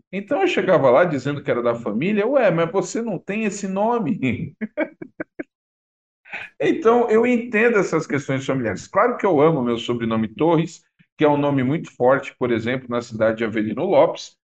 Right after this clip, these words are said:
né? Porque a família Torres é de lá. Mas então, o, o, o, o Arcade, ele é Abreu de coração, né? Ele tem um amor pela família Abreu. Então, Arcade, siga firme nesse propósito.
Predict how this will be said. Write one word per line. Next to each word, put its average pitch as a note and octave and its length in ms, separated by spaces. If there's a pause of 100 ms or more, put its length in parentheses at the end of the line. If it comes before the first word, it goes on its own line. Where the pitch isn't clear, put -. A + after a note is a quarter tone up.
(160)
né? A#2+ 200
Porque A2+ 260
a A#2 120
família B2+ 440
Torres B2 320
é C3+ 100
de D#3+ 140
lá. C3 320 (200)
Mas D#3 220
então, G#3 520 (200)
o, D#3+ 140
o, D3 640 (120)
o, C#3+ 40
o E3 60
Arcade, D#3+ 600
ele D3 140
é E3 60
Abreu E3 440
de E3+ 200
coração, F#3+ 640 (640)
né? C#3+ 220
Ele B2 140
tem G3+ 240
um B3 80
amor D3 480
pela A#2 240
família A2+ 440
Abreu. G2+ 420 (480)
Então, D#3+ 760 (380)
Arcade, C3+ 600
siga G3+ 360
firme F3+ 280
nesse D3+ 240
propósito. C#3 720